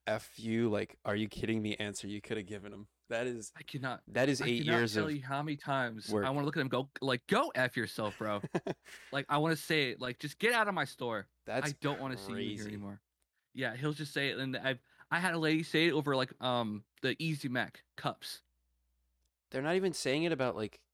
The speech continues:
Speaker 1: the stuff that's actually increasing, like the produce, the meat, like, the stuff that
Speaker 2: No,
Speaker 1: actually
Speaker 2: nothing about
Speaker 1: costs
Speaker 2: meat, nothing about,
Speaker 1: more
Speaker 2: like,
Speaker 1: money.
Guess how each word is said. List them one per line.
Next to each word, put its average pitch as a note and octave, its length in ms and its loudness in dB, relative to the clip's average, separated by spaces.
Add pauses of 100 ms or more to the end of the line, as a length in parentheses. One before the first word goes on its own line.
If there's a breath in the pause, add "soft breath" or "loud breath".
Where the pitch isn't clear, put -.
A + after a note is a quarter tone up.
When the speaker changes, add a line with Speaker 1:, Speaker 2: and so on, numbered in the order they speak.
(480)
Speaker 1:
the A2+ 80 -2
stuff C3+ 240 0
that's A#2+ 160 -2
actually A2+ 440 -2
increasing, D#3 500 -4
like G2+ 140 -6
the - 80 -14
produce, C3+ 600 0
the F#2+ 120 -6
meat, A2 400 -2
like, G2 180 -12
the F#2+ 100 -4
stuff - 220 -4
that - 100 -4
Speaker 2:
No, G3 300 4
Speaker 1:
actually - 0 -
Speaker 2:
nothing C#3+ 320 4
about C3 220 6
Speaker 1:
costs - 20 -4
Speaker 2:
meat, F#3 240 -2
nothing D#3 180 2
about, - 200 6
Speaker 1:
more - 20 8
Speaker 2:
like, B2 140 6
Speaker 1:
money. B2 360 2